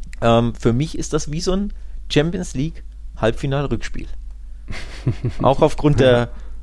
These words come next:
Speaker 1: des Hinspiels eins null Atletico, ne?
Speaker 2: Ja.
Speaker 1: Barca
Speaker 2: Ja.
Speaker 1: muss aufs,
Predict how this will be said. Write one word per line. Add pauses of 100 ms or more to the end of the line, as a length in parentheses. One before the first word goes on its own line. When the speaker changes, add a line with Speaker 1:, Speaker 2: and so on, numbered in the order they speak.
(140)
Speaker 1:
des
Hinspiels
eins
null
Atletico,
ne? (100)
Speaker 2:
Ja.
Speaker 1:
Barca
Speaker 2:
Ja.
Speaker 1:
muss
aufs,